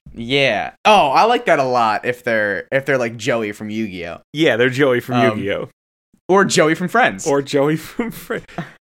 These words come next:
Speaker 2: One of them is Joey from Yu-Gi-Oh! The other one is Joey
Speaker 1: The
Speaker 2: from
Speaker 1: other
Speaker 2: Friends.
Speaker 1: one is Joey from Friends, yes.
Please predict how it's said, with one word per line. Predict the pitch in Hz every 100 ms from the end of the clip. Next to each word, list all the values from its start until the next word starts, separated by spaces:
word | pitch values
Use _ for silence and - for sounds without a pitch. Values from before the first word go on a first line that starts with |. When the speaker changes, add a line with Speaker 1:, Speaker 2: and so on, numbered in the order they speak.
| _ _
Speaker 2:
One | 151 220
of | 196
them | 190
is | 175 139
Joey | 160 156
from | 147 143
Yu-Gi-Oh! | 143 127 127 117
The | 113
other | 123 123 120
one | 117
is | 110
Joey | 101 107 98
Speaker 1:
The | 233
Speaker 2:
from | 202
Speaker 1:
other | 220 208
Speaker 2:
Friends. | 196
Speaker 1:
one | 190
is | 170 165
Joey | - 156 156
from | 147 135
Friends, | 131 123 117 127 -
yes. | 170 110 - - -